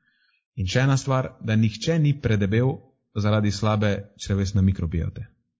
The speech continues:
Okej, nihče je mogoče malo, em, pretirana izjava, ampak veliki večini primerov, ampak res veliki večini primerov, ljudje niso debeli zaradi slabe črevesne mikrobiote.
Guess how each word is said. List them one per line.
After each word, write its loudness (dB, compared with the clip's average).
Okej, 0
nihče 4
je 4
mogoče 4
malo, 0
em, -2
pretirana 2
izjava, 2
ampak -2
veliki 4
večini 4
primerov, 2
ampak -2
res 2
veliki 4
večini 2
primerov, 2
ljudje 4
niso 6
debeli 0
zaradi 0
slabe 0
črevesne 2
mikrobiote. 2